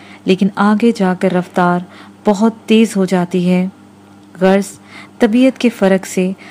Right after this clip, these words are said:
ترقی کے مدارج الگ الگ ہوتے ہیں۔ اصولی طور پر جو چیز آہستہ آہستہ طبیعت میں داخل ہو وہ زیادہ مستحکم ہوتی ہے۔ دو، ذوق و شوق یا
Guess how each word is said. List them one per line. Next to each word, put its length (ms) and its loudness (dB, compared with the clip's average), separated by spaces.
ترقی 340 0
کے 160 0
مدارج 600 2
الگ 340 0
الگ 320 -2
ہوتے 280 0
ہیں۔ 240 0
اصولی 520 0
طور 200 2
پر 220 0
جو 200 0
چیز 460 -2
آہستہ 720 0
آہستہ 640 0
طبیعت 400 -2
میں 80 0
داخل 420 2
ہو 160 0
وہ 160 2
زیادہ 300 2
مستحکم 560 0
ہوتی 420 0
ہے۔ 160 0
دو، 340 0
ذوق 360 2
و 100 4
شوق 440 -2
یا 80 2